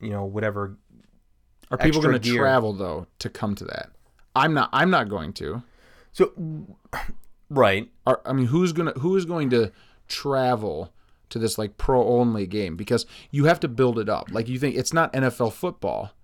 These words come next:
Speaker 2: You know,
Speaker 1: Yeah.
Speaker 2: people come from all over the place and they sell out every game.
Speaker 1: Mm-hmm.
Speaker 2: If it's, I mean,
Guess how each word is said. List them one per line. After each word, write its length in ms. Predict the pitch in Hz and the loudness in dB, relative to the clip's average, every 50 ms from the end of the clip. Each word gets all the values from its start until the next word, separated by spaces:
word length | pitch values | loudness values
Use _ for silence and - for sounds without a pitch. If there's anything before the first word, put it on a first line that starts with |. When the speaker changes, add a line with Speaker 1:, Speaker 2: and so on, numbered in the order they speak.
| _ _ _ _ _ - | _ _ _ _ _ -6
Speaker 2:
You 100 | - 123 | -2 -2
know, 100 | 117 117 | 0 4
Speaker 1:
Yeah. 80 | 127 | 4
Speaker 2:
people 160 | 185 202 165 139 | 6 6 6 4
come 180 | - 151 139 | 4 4 0
from 180 | 131 - 127 123 | 2 2 2 4
all 200 | 123 120 120 135 | 6 6 6 6
over 160 | 170 185 196 | 4 2 0
the 80 | 147 113 | -2 -4
place 320 | - 127 117 120 117 - | -2 0 0 0 0 -2
and 80 | 117 113 | -2 -2
they 80 | 110 | -2
sell 280 | 104 - - 135 123 120 | -2 -2 2 2 4 4
out 120 | 120 117 | 4 4
every 180 | 117 110 110 110 | 2 0 -2 -4
game. 480 | 117 143 175 165 117 87 76 76 95 - _ _ _ - - | -4 -4 -4 -4 -4 -4 -6 -8 -10 -12 _ _ _ -10 -6
Speaker 1:
Mm-hmm. 300 | 120 117 123 123 113 123 | -4 -2 -2 -2 -4 -6
Speaker 2:
If 60 | 117 | -8
it's, 180 | - - - - - - _ _ _ _ _ | -10 -14 -16 -18 -20 -20 _ _ _ _ _
I 40 | - | -6
mean, 260 | 107 107 104 101 95 | -4 -4 -2 -4 -4